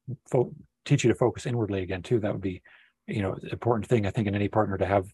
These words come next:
some shared in-, interest in meditation and spiritual, spiritual growth at the same time. Um, yeah, my, my wife and I, um, <laughs> I, I met my wife the same day I met Chris. Did you know that?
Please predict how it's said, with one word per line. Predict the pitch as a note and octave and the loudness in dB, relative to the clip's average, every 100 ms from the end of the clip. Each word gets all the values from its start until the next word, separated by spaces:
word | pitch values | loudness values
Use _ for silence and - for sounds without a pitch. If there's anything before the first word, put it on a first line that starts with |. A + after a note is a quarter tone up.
| _ _ _ | _ _ _
some | - B2 | -2 0
shared | A2 - A2 G#2+ | 2 4 4 4
in-, | A#2 | -2
interest | - A#2 G#2 A2+ | -2 0 0 0
in | G#2 | 0
meditation | G2 F#2+ G2+ - G2 | 0 0 -4 -4 -8
and | F#2 | -10
spiritual, | - G#2 - F#2+ F#2+ - _ - _ - | -4 -4 -2 -4 -6 -14 _ -20 _ -2
spiritual | - G2+ G2 | 0 2 2
growth | G2 F#2 | 2 2
at | C3 | -2
the | |
same | - G2+ F#2+ | -4 -4 -2
time. | G2+ F#2+ F2 _ _ - - _ _ _ _ - | -2 -2 -6 _ _ -20 -20 _ _ _ _ -6
Um, | G2 F2+ E2 - _ _ G#3 B2+ | -6 -4 -10 -18 _ _ -14 0
yeah, | G2+ F2+ - - E3 | 4 4 0 -16 -12
my, | C3 G2+ | -4 0
my | A2 G#2 | 4 6
wife | A2 G#2+ | 6 4
and | G#2+ | 2
I, | G2+ G2 - _ - | 2 2 -2 _ 0
um, | G#2+ G2+ - - D#3 | 2 2 -4 -4 -4
<laughs> | D3+ - | -4 -4
I, | F3 E3 - - | -4 -4 -12 0
I | C3+ | 4
met | E3+ C#3+ | 4 6
my | A#2+ | 6
wife | A#2 B2+ | 6 4
the | - | 0
same | - A#2+ A#2 | -4 0 2
day | A2 | 2
I | G2 | 0
met | G2 - | -4 -10
Chris. | - F#2 - | -10 -10 -4
Did | A#2+ A2+ | 0 4
you | D3+ | 6
know | E3+ | 8
that? | D#3 D#3 | 6 2